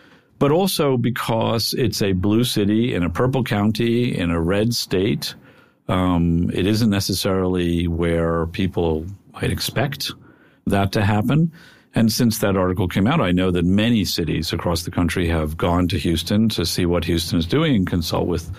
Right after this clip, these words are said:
the people there. Some of them come from red cities and some from blue.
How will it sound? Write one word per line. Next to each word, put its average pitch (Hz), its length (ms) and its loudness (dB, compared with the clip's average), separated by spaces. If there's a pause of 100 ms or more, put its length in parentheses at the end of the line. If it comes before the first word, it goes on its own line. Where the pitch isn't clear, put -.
(560)
the 92 100 0
people 92 300 0
there. 151 340 2
Some 107 320 2
of 101 100 0
them 104 180 2
come 104 220 2
from 98 200 0
red 135 200 2
cities 139 320 2
and 95 100 2
some 92 200 0
from 98 180 2
blue. 151 320 2